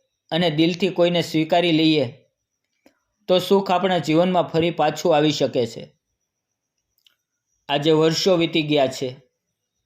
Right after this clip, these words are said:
મારી દીકરી સ્કૂલમાં જાય છે અને અદ્ભુત રીતે આગળ વધી રહી છે.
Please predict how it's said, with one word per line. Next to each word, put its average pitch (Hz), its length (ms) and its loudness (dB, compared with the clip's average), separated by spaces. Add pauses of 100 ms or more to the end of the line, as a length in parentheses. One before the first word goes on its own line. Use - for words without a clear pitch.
(560)
મારી 156 200 0
દીકરી 156 360 -2
સ્કૂલમાં 156 500 2
જાય 139 260 4
છે 123 200 -2 (920)
અને 180 160 2
અદ્ભુત 170 460 4
રીતે 190 220 2
આગળ 175 260 4
વધી 156 360 6
રહી 123 180 4
છે. 131 280 -10